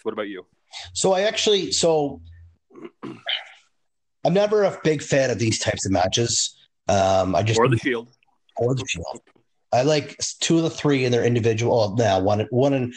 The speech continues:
Speaker 2: one and a half, uh, of their individual, uh, as an individual, but I've just never been a Shield fan. Um, I just think when you piece together competition,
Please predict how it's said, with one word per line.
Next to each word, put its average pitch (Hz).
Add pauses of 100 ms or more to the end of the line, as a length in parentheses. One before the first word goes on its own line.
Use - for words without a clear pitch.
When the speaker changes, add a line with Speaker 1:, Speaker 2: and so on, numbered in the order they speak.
(180)
Speaker 2:
one 160
and 175
a 143
half, 135 (400)
uh, 120
of 120
their 131
individual, 131 (100)
uh, 107
as 113
an 120
individual, 110
but 98 (180)
I've 135
just 147
never 135
been 101
a 135
Shield -
fan. - (360)
Um, 127
I 160
just 175
think 185 (160)
when 160
you 147
piece -
together 151 (400)
competition, 135